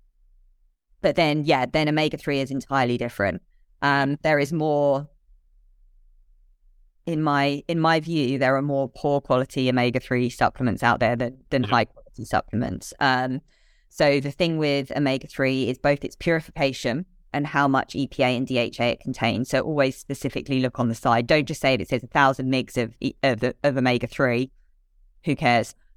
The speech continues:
Speaker 1: Um, read the side for exactly how much E P A and D H A it has. You're usually looking for two fifty to five hundred migs of E P A plus D H A for a generally sort of, like, day-to-day.
Speaker 2: Mm-hmm.
Speaker 1: In an injury scenario, you want higher, but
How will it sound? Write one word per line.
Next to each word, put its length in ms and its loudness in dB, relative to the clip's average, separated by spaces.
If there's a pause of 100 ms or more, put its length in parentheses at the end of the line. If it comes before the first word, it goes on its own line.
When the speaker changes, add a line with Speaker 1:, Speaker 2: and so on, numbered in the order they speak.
Speaker 1:
Um, 480 2
read 160 -2
the 60 -12
side 380 2
for 60 2
exactly 520 0
how 120 0
much 200 -2
E 100 -4
P 120 -6
A 40 2
and 220 0
D 120 -2
H 240 -2
A 120 0
it 120 -2
has. 300 0
You're 80 0
usually 440 0
looking 320 -2
for 140 -6
two 220 -2
fifty 360 -4
to 100 -12
five 220 0
hundred 320 -6
migs 460 -4
of 100 -2
E 120 0
P 180 -2
A 180 2
plus 240 -6
D 140 -2
H 260 -8
A 220 0 (100)
for 280 -2
a 80 2
generally 520 0
sort 220 -6
of, 60 -6
like, 180 -4
day-to-day. 600 -4 (520)
Speaker 2:
Mm-hmm. 300 -14
Speaker 1:
In 100 0
an 180 2
injury 320 0
scenario, 520 2
you 180 0
want 200 -2
higher, 420 -2
but 320 -2